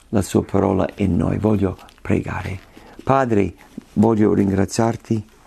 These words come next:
per questi esempi nella Bibbia, per noi.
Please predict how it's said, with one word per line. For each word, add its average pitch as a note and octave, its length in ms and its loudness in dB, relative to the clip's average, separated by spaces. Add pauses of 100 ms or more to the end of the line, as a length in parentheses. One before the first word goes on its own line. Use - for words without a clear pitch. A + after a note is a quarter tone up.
(460)
per - 160 0
questi G#2 360 0
esempi A#2+ 540 2
nella F#2+ 240 2
Bibbia, A2+ 500 2 (380)
per G2+ 220 -2
noi. A2 460 2